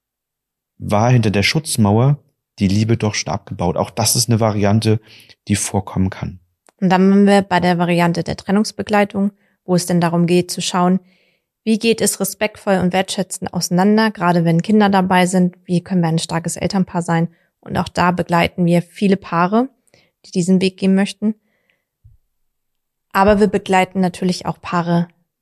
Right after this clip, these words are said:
Speaker 2: bei der Klarheitsfindung und bei dem Aufbau einer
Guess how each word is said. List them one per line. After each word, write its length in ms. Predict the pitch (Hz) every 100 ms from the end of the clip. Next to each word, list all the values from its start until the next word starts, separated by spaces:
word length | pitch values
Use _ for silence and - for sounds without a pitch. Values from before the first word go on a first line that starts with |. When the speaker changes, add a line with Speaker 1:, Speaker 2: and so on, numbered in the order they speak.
| _
Speaker 2:
bei 80 | -
der 120 | 151
Klarheitsfindung 840 | 151 190 208 196 - - 175 170 165
und 240 | 185 165
bei 360 | 160 156 156 170 _ _ _ _ _ _ _ _
dem 140 | 165 -
Aufbau 520 | 208 226 - 196 185
einer 540 | - 175 170 170 170